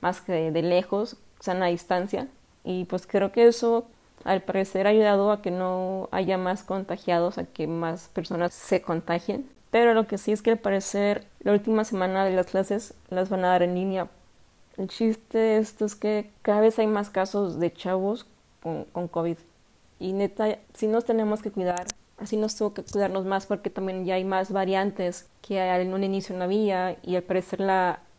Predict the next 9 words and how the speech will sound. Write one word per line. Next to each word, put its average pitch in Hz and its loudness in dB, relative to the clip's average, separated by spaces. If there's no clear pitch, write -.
las 180 -4
nuevas 196 0
variantes 196 -2
o 175 -6
la, 175 -4
o 190 -2
la 185 0
variante, 180 -2
eh, 180 -2